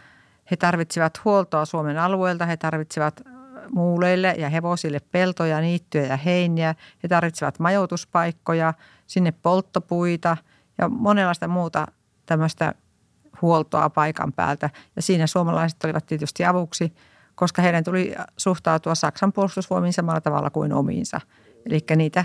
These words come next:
kuului auttaa silloin, kun he tarvitsivat sitä. Ja pikkuhiljaa tästä kasvoi semmoinen ihan,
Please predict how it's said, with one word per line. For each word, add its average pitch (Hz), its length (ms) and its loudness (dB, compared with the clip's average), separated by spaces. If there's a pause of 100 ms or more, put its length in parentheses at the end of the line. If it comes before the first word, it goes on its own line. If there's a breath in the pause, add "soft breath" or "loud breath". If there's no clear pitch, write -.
(160)
kuului 143 480 0
auttaa - 520 0
silloin, - 300 -6
kun 143 120 -4
he 151 140 0
tarvitsivat 165 540 -4
sitä. - 280 -8 (500)
Ja 180 60 -2
pikkuhiljaa 180 480 2
tästä 160 240 -2
kasvoi 165 380 -2
semmoinen 190 260 0
ihan, 180 260 2